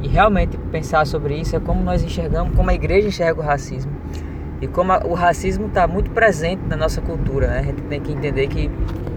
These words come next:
nós não podemos ser etnocêntricos e achar que nossa cultura está acima de todas as outras, está,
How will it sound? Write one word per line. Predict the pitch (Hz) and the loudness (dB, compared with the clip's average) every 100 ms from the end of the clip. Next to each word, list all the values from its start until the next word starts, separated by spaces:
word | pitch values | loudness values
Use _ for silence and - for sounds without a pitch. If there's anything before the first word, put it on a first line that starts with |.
| - - - - | -8 -6 -6 -6
nós | 131 | -4
não | 139 | -2
podemos | 143 147 139 147 143 | -2 -2 -2 -4 -2
ser | 156 147 | 0 0
etnocêntricos | 135 - 143 - 143 202 143 - - 147 | -2 -4 -2 -2 -2 -2 -4 -4 -2 -2
e | 143 | -2
achar | 143 147 147 151 | 0 0 2 2
que | 151 | 0
nossa | 151 151 | -4 -4
cultura | - 143 151 156 | -6 -4 -4 -4
está | 151 156 | -2 0
acima | 143 - 175 175 | 0 -2 -4 -4
de | 151 | -4
todas | 160 139 | -4 -2
as | 139 131 | -2 0
outras, | 135 147 143 135 | 0 -2 -2 -4
está, | 135 143 131 | 0 2 2